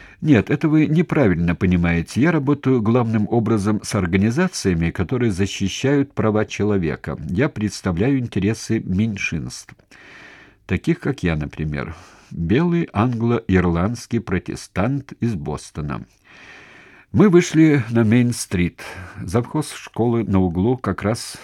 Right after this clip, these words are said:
красил прутья ограды, и при слове «протестант» испуганно встрепенулся. «Если честно, мистер Фицджеральд, я вас не понимаю». Ицуми внезапно выказал свои чувства совсем не по-азиатски.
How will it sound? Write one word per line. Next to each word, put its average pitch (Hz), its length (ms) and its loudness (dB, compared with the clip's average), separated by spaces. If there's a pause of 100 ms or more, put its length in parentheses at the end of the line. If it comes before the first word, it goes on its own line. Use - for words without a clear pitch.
(240)
красил 90 480 -4
прутья 85 560 -4
ограды, 151 500 -2 (500)
и 107 120 6
при 98 180 -2
слове 95 480 2
«протестант» 92 1080 -4
испуганно 127 760 -2
встрепенулся. 78 1080 -8 (1500)
«Если 156 280 0
честно, 185 420 2
мистер 90 500 0
Фицджеральд, 82 720 -2
я 101 160 0
вас 143 320 -6
не 113 120 0
понимаю». 90 640 -4 (640)
Ицуми 147 360 2
внезапно 113 800 0 (400)
выказал 92 420 0
свои 87 300 0
чувства 139 420 -6
совсем 104 540 -4
не 101 120 2
по-азиатски. 101 1040 -4